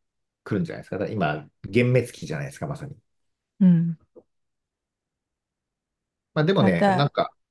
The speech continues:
Speaker 1: うん。
Speaker 2: うん。どうぞ。
Speaker 1: お金は相変わらずあるし、なんていうのかな。成熟してきてる感じがしますね、全体的に。
Speaker 2: うんうん。
Speaker 1: 一個一個の会社の規模がやっぱ大きくなってるんですよ。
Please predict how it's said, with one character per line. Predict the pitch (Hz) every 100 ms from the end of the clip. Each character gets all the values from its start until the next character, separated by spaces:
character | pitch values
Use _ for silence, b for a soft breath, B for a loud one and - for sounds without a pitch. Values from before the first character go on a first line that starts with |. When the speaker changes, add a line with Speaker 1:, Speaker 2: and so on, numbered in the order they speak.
| -
Speaker 1:
う |
ん。 | 95 87 82 80 _ _
Speaker 2:
う | 196
ん。 | 180 180 180 _ _ _
ど | -
う | 131
ぞ。 |
Speaker 1:
お | -
金 | 190
は | 196 165
相 | 160
変 | 165 156
わ | 151
ら | 143
ず | 135 131 127 - _ _ _ _ _
あ | -
る | 101 87
し、 | - 78 73 71 _ _ _ _ _ _ _ _
な | 104
ん | 113
て | -
い |
う | 78
の |
か | 67
な。 | 65 - - _ _ 120
成 | - 196 208
熟 | 196 196
し | 165
て | 190
き |
て | -
る | 90
感 | 92
じ | 82
が | 80
し | -
ま | 85
す | -
ね、 | 78
全 | - 80
体 | 78 76
的 | 71
に。 | 76 - _ _ _ _ -
Speaker 2:
う |
ん | 170 156 170
う |
ん。 | 151 165 165 _ _ _ _ - _ _
Speaker 1:
一 | 135
個 | - -
一 |
個 | 95
の | 80
会 | - 120
社 | -
の | 123
規 | 113
模 | 143
が | 85
や | -
っ |
ぱ | -
大 |
き | - 139
く |
な | 139
っ | 139
て | - 80
る |
ん | 71
で | 67
す | -
よ。 | -